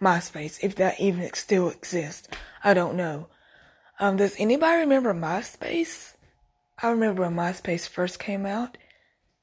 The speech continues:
I think it was one of the first social media platforms, or it's what kinda got all of this started to what all of us use now and today.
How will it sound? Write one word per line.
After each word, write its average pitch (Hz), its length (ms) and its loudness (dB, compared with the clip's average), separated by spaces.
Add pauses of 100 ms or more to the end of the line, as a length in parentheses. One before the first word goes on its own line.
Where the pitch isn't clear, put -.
(240)
I 190 100 4
think 330 280 2
it - 140 4
was 220 640 4 (580)
one 170 300 -4
of 214 160 -2
the 233 100 2
first 240 560 -6 (420)
social 247 440 0
media 269 360 0
platforms, 285 840 -2
or 185 240 0
it's - 340 -6 (580)
what 185 340 2 (160)
kinda 202 380 0
got 190 300 0
all 175 240 2
of 170 60 -8
this 165 160 -8
started 165 500 -4 (640)
to 180 260 2
what 175 500 0
all 202 280 4
of 185 100 -8
us 175 260 -4
use 175 520 -4
now 170 340 -4
and 165 120 -8
today. 143 440 -8